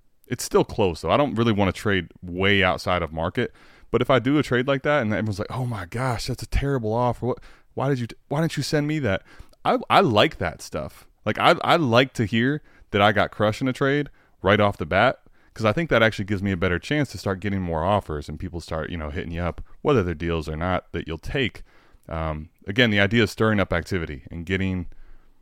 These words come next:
the, the whole idea with trading for me is trying to now incorporate the Warp tool, incorporate all the tools that we have into my current process, and ultimately try to make sure my roster construction is correct, whether that's in best ball or lineup,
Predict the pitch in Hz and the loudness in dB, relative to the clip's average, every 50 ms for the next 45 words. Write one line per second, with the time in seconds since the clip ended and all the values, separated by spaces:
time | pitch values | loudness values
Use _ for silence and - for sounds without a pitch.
0 | - _ _ _ _ _ _ _ _ _ _ _ _ _ - - - 143 143 202 | -20 _ _ _ _ _ _ _ _ _ _ _ _ _ -6 -2 2 2 4 6
1 | 247 247 175 160 151 113 - - 123 120 113 101 - 92 92 101 98 92 87 82 | 4 4 4 4 2 2 2 4 4 4 4 2 0 -2 0 0 0 0 0 -2
2 | - - 101 98 107 107 98 92 90 90 87 87 85 85 85 82 - - - - | -2 -2 0 0 0 0 -2 -2 0 0 0 0 0 -2 -2 -4 -8 -12 -16 -18
3 | - - _ _ - 95 - 131 139 135 - 131 113 - 92 92 98 101 - - | -20 -20 _ _ -12 -4 0 0 2 2 2 0 0 0 0 0 0 0 0 0
4 | - 92 87 87 85 - - 120 120 - 113 107 - - - 92 95 92 90 - | -2 -2 0 -2 0 2 2 2 2 4 2 2 2 2 2 2 2 2 2 -2
5 | - 98 92 92 82 85 69 90 85 87 87 95 101 110 117 - - 90 90 - | -2 -2 -2 -2 -4 -4 -6 -4 -2 0 2 2 2 2 0 -2 -6 -8 -8 -6
6 | 90 85 82 80 78 - - - 104 101 92 85 - - - 95 104 113 131 - | -6 -6 -6 -6 -6 -8 -6 -4 -4 -2 -2 -4 -6 -6 -2 0 0 0 0 -2
7 | - 147 156 - - - - _ _ _ _ _ _ _ _ _ _ _ _ - | -4 -6 -6 -8 -10 -16 -20 _ _ _ _ _ _ _ _ _ _ _ _ -2
8 | 107 85 110 117 - - 117 107 98 - - - 113 110 110 - - 104 95 90 | 0 2 2 2 2 0 -2 -2 -2 -2 -2 0 0 0 0 0 0 0 0 2
9 | 92 92 92 87 - - 98 90 87 82 78 76 82 85 87 87 - - 87 - | 0 -2 -4 -4 -4 -4 -4 -2 -2 -2 -2 0 2 2 2 2 0 -4 -8 -8
10 | 87 78 - - 82 78 78 - - 78 78 76 - _ - 90 82 - - - | -10 -8 -4 -2 -2 -2 -4 -6 -8 -8 -8 -8 -10 _ -6 -6 -6 -6 -6 -6
11 | 90 78 78 71 69 - - - - - 92 95 92 87 85 - 90 85 80 87 | -4 -4 -4 -4 -6 -8 -14 -14 -6 -4 -2 0 0 0 0 -2 -6 -6 -2 -2
12 | 87 85 - - 85 82 80 78 78 85 90 90 90 90 - | -2 -2 -2 -4 -4 -2 -2 -2 -2 0 0 2 0 0 -2